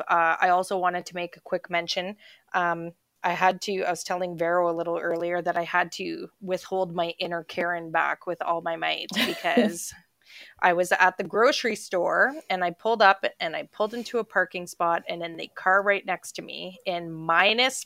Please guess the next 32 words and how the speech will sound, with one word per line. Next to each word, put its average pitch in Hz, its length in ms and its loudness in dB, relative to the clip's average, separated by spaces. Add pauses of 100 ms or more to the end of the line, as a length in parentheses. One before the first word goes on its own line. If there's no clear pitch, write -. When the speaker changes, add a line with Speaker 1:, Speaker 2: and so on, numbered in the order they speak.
(160)
Speaker 1:
forty 247 580 4
degree 202 440 -2
weather, 190 600 4 (280)
think 196 240 -6
about 185 380 2
how 185 200 0
cold 185 300 -6
that 175 180 2
is. 156 360 -6 (1160)
Um, 165 420 -2 (600)
Google 196 340 0
Translate 180 600 -2
it 175 160 -4
for 170 440 -2 (120)
the 180 140 -4
American 175 480 -2
folks 165 360 -4
listening. 170 440 -6
It's 220 240 2
cold. 196 600 6 (220)
It's 185 200 -4
freeze 202 400 -2
your 214 100 4
nostrils 208 600 4 (260)
Speaker 2:
<laughs> - 240 -8
Speaker 1:
against 202 460 2
each 214 160 -2
other 202 220 2
co-, - 360 -6
cold. 175 340 0 (420)
There 208 120 6
was 190 240 4